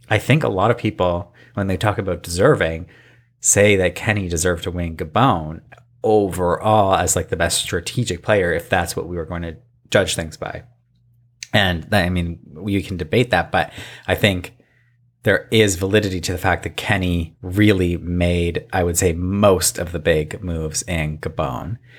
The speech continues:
And he really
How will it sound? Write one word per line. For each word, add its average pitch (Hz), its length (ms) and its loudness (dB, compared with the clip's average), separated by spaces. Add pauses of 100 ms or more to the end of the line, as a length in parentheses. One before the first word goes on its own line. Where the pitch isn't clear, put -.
(360)
And 87 540 2 (500)
he 95 280 -2
really 98 580 2